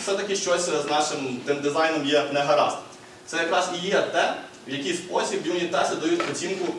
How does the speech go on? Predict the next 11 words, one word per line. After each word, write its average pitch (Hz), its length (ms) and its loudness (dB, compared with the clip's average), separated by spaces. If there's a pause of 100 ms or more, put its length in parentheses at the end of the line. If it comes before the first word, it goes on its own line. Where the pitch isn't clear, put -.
нашого 147 560 4 (400)
дизайну. 131 400 0 (760)
Що 175 100 -4
я 170 60 2
сказав, 175 460 0
що 143 260 2 (480)
в 131 40 -8
інтеграційних 165 580 -2
цього 165 200 -2
не 160 140 4
відбувається. 113 440 0